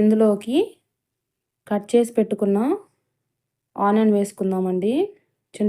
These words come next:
చిన్న ముక్కలు కట్ చేసి పెట్టుకున్నాను. ఇప్పుడు ఆనియన్ వేద్దామండి దాంట్లోకి.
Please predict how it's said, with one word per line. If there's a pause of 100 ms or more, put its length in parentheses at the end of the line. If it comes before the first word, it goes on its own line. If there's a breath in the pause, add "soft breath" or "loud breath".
చిన్న
ముక్కలు
కట్
చేసి
పెట్టుకున్నాను. (1600)
ఇప్పుడు (100)
ఆనియన్
వేద్దామండి
దాంట్లోకి.